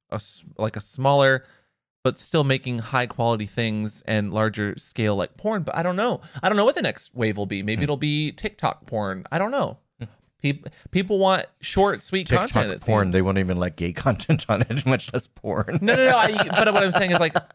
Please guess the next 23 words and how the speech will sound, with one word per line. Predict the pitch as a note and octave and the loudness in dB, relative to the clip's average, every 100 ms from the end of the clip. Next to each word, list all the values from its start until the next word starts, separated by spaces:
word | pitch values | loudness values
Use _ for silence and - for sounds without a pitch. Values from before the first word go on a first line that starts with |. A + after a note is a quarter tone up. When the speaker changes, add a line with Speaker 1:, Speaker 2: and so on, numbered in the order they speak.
| D3 | 0
Speaker 1:
there's, | D#3+ E3+ D3 | 2 2 0
there's | D#3+ D#3 | 0 0
gotta | E3 D#3 | 2 0
be | C#3 | 0
a | A2 | -2
TikTok, | - C3 - A#2+ G#2+ - - _ _ _ C3 | -2 -4 -2 0 0 -2 -14 _ _ _ 0
but | B2+ A2 - | 2 2 0
for | B2+ A2+ | 0 0
pornographic | - A#2+ G#2 G2+ G#2 G2 - | 0 -2 -2 0 -2 -2 -8
content. | A#2+ C3 A2 - - - B2+ | -8 -6 -10 -12 -20 -20 -2
There, | F3 G2 | 0 0
there's | G2 F3 E3+ D#3+ | 0 0 2 0
a | |
reason | C#3 F3 F3 F3+ | -2 -2 -2 0
that, | D#3 - | 0 2
Speaker 2:
How | |
Speaker 1:
like, | G#2+ | 2
Speaker 2:
about | G2 F2 | 2 2
Speaker 1:
Snapchat | C3+ B2+ - A#2+ | 0 -2 -2 -4
did | - A2+ | 0 -2
super | G#2+ | -2
Speaker 2:
TikTok? | A#2+ G#2 D2 | -2 0 0
Speaker 1:
well. | - - | -4 -12